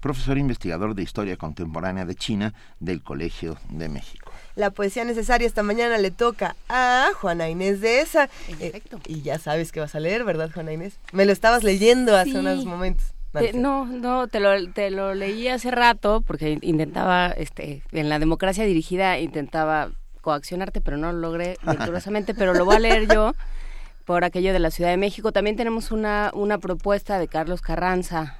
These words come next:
Speaker 3: este,
Speaker 2: Tomás Segovia, luego, luego
Speaker 3: Tomás
Speaker 2: lanzó.
Speaker 3: Segovia, sí. Ay, está, es muy complicado es-, elegir. Ahora vemos.
Speaker 2: Hashtag poesía necesaria para los que quieran recomendar.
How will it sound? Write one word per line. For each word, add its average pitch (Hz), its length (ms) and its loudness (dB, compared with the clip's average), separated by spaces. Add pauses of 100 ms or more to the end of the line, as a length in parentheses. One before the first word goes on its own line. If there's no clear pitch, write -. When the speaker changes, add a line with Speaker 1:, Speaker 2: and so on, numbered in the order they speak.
(220)
Speaker 3:
este, 127 320 -8
Speaker 2:
Tomás 208 280 4
Segovia, 240 480 6
luego, 196 240 2
luego 202 220 0
Speaker 3:
Tomás 175 200 2
Speaker 2:
lanzó. 180 100 -4
Speaker 3:
Segovia, 175 440 4
sí. 170 480 -4 (160)
Ay, - 320 -4
está, - 200 -4
es 220 160 -6
muy 294 280 -4
complicado 240 600 -8
es-, 208 180 -12
elegir. 185 460 -8 (1120)
Ahora 180 220 0
vemos. 139 200 -6 (340)
Speaker 2:
Hashtag 330 380 2
poesía 254 260 -2
necesaria 240 400 0
para 185 160 0
los 180 100 -6
que 185 100 -10
quieran 196 240 0
recomendar. 151 540 -8